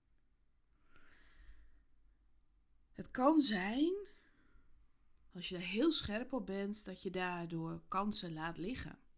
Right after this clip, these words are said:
Dingen niet doet die eigenlijk heel goed bij je passen. Bij jou, bij jouw kwaliteiten, bij jouw mogelijkheden. Dingen niet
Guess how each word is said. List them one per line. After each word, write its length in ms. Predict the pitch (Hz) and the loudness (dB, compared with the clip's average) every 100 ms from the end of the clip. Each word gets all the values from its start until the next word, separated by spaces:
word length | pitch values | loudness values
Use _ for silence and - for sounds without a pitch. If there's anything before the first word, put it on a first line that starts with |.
| _ _ - - _ - - - - | _ _ -20 -20 _ -20 -20 -20 -12
Dingen 600 | 165 196 262 302 294 - | 6 8 8 6 4 0
niet 600 | 160 175 226 330 - - | -4 6 8 8 6 -4
doet 580 | 165 170 294 - - - - - - | 0 2 2 2 -6 -10 -18 -20 -18
die 120 | - | -12
eigenlijk 600 | - 190 277 302 254 254 | -6 -2 0 0 -2 -8
heel 280 | - 165 269 | -6 0 0
goed 260 | 320 254 - | 0 -4 -8
bij 240 | - 269 | -10 -6
je 100 | 254 | -6
passen. 440 | - - - - - - - - | -8 -8 -8 -8 -12 -20 -20 -18
Bij 180 | - 139 | -10 -4
jou, 420 | 156 180 190 160 - - - | 0 2 2 -2 -8 -14 -8
bij 120 | 151 | -8
jouw 120 | 143 | -6
kwaliteiten, 880 | - 190 226 240 190 196 - 180 - _ _ | -6 -6 -2 0 0 0 -8 -14 -16 _ _
bij 160 | - 175 | -2 2
jouw 120 | 247 | 2
mogelijkheden. 880 | 214 190 185 - - 175 175 180 208 - - - - - - - - | 2 0 -6 -10 -12 -12 -12 -10 -10 -12 -20 -20 -18 -18 -20 -20 -14
Dingen 360 | - 202 233 262 | 0 4 8 10
niet 220 | 277 269 | 10 8